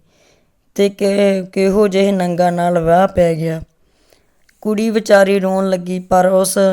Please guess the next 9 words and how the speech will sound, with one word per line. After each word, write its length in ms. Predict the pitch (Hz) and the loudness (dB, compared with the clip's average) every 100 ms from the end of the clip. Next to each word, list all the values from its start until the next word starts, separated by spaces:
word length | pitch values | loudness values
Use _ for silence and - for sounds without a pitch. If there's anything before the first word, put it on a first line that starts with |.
| 185 - _ - - | -2 -12 _ -14 -2
ਉਹ 180 | 202 214 | 2 4
ਆਪਣੇ 400 | 190 202 190 185 | 2 0 -6 -6
ਪੇਕੇ 440 | 190 185 - 185 | -6 -6 -6 -4
ਘਰ 360 | 196 190 175 175 _ _ _ | -2 0 -2 -6 _ _ _
ਕੁਝ 260 | 196 202 202 | -2 0 -2
ਨਾ 220 | 185 185 | -2 -2
ਦੱਸਦੀ 580 | 180 170 151 151 160 156 _ _ _ _ _ - | 0 0 -2 -6 -8 -10 _ _ _ _ _ -10
ਅਤੇ 220 | 196 214 | -4 0
ਰੇਸ਼ਮ 680 | 202 190 185 208 196 190 | 2 0 -2 -2 0 -2